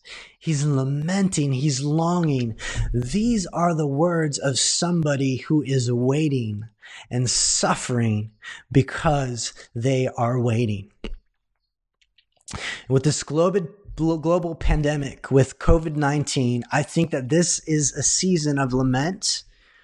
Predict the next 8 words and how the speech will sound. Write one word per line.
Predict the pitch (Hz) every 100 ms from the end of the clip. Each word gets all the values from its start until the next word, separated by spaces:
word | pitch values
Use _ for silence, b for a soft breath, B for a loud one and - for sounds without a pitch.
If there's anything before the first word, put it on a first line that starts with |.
| b _
for | 147
many | 139 143 160 165
of | 135
us. | 107 - - - - - _ B B B B
A | 135
season | - 185 175 165 165
of | 147 135
waiting | 156 175 170 139 123 120